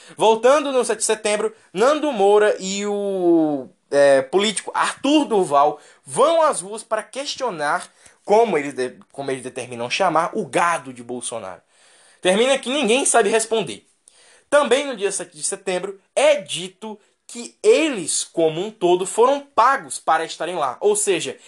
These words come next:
essas mil pessoas que desapareceram também deveriam estar sendo pagas para estar lá, é, a, em ajudar o mito. Alguns deles vemos nos vídeos do Nando Moura, que estão lá porque foram pagos e receberam camisas e bandeiras, et cetera.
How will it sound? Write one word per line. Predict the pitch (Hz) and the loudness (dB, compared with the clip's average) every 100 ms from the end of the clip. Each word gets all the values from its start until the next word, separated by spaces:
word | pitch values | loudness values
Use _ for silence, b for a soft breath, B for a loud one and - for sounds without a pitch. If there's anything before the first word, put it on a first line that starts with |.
| B | B
essas | 165 185 185 202 170 | 2 2 2 -2 -2
mil | 185 262 302 | -2 -2 2
pessoas | 214 - 143 - | 0 2 -4 -6
que | 147 | -2
desapareceram | 143 156 165 165 202 202 185 202 B B B | 0 2 2 2 2 2 0 -2 B B B
também | 247 190 165 170 | 2 2 0 0
deveriam | 165 175 | 0 0
estar | 170 | -2
sendo | 180 185 | -2 -4
pagas | - 151 165 160 160 | 0 2 2 0 -4
para | - 143 | 0 0
estar | 151 - 151 | 0 0 2
lá, | 117 120 - B B B | 2 2 -2 B B B
é, | 123 127 127 127 127 123 120 113 b b b b _ - | -2 0 2 2 2 2 0 -2 b b b b _ -2
a, | 131 139 139 | 2 2 2
em | 143 | 0
ajudar | 156 160 160 | 0 0 2
o | 190 | 0
mito. | 165 139 - - _ - | 0 -6 -14 -20 _ -2
Alguns | 165 170 202 294 151 | 0 0 -2 -4 -4
deles | 139 226 240 160 131 | 2 2 2 -6 -4
vemos | 185 254 262 | 0 0 0
nos | 220 202 | -6 -8
vídeos | 170 185 175 | -6 -6 -2
do | |
Nando | 196 220 | -2 0
Moura, | 202 170 127 - _ _ b b | 2 2 0 -6 _ _ b b
que | 143 | -6
estão | - 220 226 175 | -2 2 2 4
lá | 170 202 | 2 0
porque | 180 190 | -6 -8
foram | 196 214 | -4 -6
pagos | - 156 170 175 | 0 2 2 -2
e | 170 165 | -12 -12
receberam | 170 165 156 156 165 | -10 -10 -8 -6 -6
camisas | 147 143 185 160 143 | -6 -6 -8 -12 -10
e | |
bandeiras, | 143 143 135 151 147 | -4 -2 -2 -4 -4
et | 151 | -4
cetera. | - 104 - | -4 -6 -10